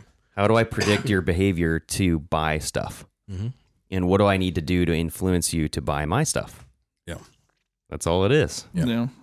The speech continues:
Speaker 2: And it works.
Speaker 1: And, and
Speaker 2: It
Speaker 1: well,
Speaker 2: works.
Speaker 1: that's why the government wants it too, because if they can recognize your face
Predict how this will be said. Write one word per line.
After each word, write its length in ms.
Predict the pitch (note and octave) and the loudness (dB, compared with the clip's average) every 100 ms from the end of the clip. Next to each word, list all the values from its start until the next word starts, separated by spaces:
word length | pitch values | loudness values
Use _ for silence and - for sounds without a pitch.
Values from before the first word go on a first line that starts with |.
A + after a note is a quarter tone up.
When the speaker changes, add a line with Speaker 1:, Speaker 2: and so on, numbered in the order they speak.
| - _ _ | -20 _ _
Speaker 2:
And 100 | C3 D#3 | -2 2
it 40 | |
works. 380 | D#3+ A#3 B2+ F#2+ | 6 6 4 2
Speaker 1:
And, 120 | A2+ - | 0 0
and 500 | A2+ B2+ F#2+ A#2 - B2+ _ _ | 2 2 2 -2 -8 -20 _ _
Speaker 2:
It 80 | - | -2
Speaker 1:
well, 140 | - G2 | 2 4
Speaker 2:
works. 40 | |
Speaker 1:
that's 220 | G2 G2+ | 4 2
why 140 | G#2 G#2 | 2 2
the 100 | G2+ | 4
government 360 | A2 C3 F#2 | 2 2 0
wants 220 | C#2+ D#2 G2+ | 0 -2 -2
it 100 | - | -2
too, 180 | D#3+ A#2 | 0 0
because 480 | F2+ E2+ E2+ - - - - _ _ _ _ _ | 0 2 2 0 -6 -18 -20 _ _ _ _ _
if 180 | G#2 - | -4 0
they 180 | G2+ G2+ | 0 0
can 160 | A2 | 0
recognize 480 | G2 A2 A2+ A2+ G#2+ | 2 0 0 2 2
your 100 | G#2 | 0
face 420 | - G2+ G2 - | 0 0 0 -4